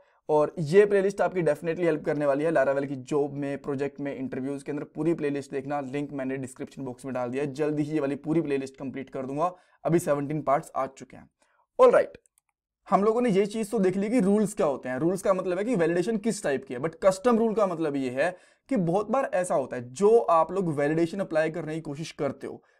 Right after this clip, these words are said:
वो अवेलेबल ही नहीं होती है Laravel के अंदर।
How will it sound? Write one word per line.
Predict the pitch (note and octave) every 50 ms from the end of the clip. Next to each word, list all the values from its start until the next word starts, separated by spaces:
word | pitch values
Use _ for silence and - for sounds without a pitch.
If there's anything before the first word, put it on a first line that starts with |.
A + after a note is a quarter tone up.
| _ _ _
वो | D3+ F3+ A#3
अवेलेबल | - - - F3+ F3+ E3 F#3 G3 G3 G3+ F3+ F#3 A3+ A3+
ही | F#3+ F3 G#3+
नहीं | G#3 G3+ F#3+ F3+ G3 F#3+
होती | E3 E3+ E3 - E3+ D#3+
है | F3+ G3+
Laravel | F3 D#3 C#3+ C#3+ C#3+ C#3+ C3+ C3+ A#2+
के | B2
अंदर। | B2 A#2 A#2 G2+